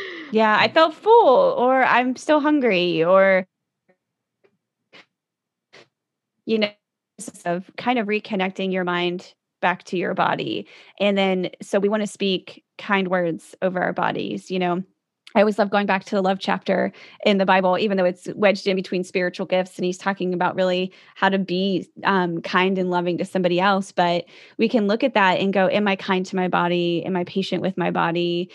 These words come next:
You know, does it, does my body endure all things? Do I have hope in my body?" We can take that scripture and really apply this kind of not loving myself, but I can only be kind to myself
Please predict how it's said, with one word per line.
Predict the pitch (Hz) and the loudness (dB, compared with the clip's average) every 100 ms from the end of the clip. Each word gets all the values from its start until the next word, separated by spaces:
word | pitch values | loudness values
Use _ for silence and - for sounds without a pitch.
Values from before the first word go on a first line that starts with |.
| - - | -20 -12
You | - 196 | -4 0
know, | 180 170 165 | 2 2 0
does | 165 190 185 | 0 0 0
it, | - | -2
does | 208 202 | -2 -2
my | 208 | 0
body | 190 180 185 | 4 4 2
endure | 185 190 170 | 0 0 0
all | 170 190 | 0 -2
things? | 185 175 170 180 | -2 -2 -2 -4
Do | - | -2
I | 175 175 - | -2 -2 -6
have | - 196 | -4 -6
hope | - 180 185 | -2 -2 0
in | 185 | 0
my | 180 | 0
body?" | 185 175 170 | 0 0 0
We | 233 | -2
can | 220 208 | -4 -4
take | - 208 | -4 -2
that | - - | -2 -4
scripture | - 190 - 165 151 - - - | -4 -4 -2 -2 -2 -6 -14 -2
and | 202 196 | 0 2
really | 208 202 | 2 0
apply | 180 - 175 190 | -2 -2 0 0
this | 185 - | -2 -4
kind | 180 170 | -2 0
of | 170 165 - - | 0 -2 -8 2
not | 226 262 220 | 4 4 2
loving | 208 196 226 220 | 2 4 4 2
myself, | 185 190 - 160 202 320 - - | 0 0 -2 0 2 0 -4 0
but | 196 180 - | 2 4 2
I | 190 196 | 2 2
can | - - | 0 -2
only | 202 196 190 | -2 0 -2
be | 190 | -4
kind | - 190 185 | -4 -2 0
to | 180 | 0
myself | 180 185 180 175 180 175 | 0 0 2 2 2 -2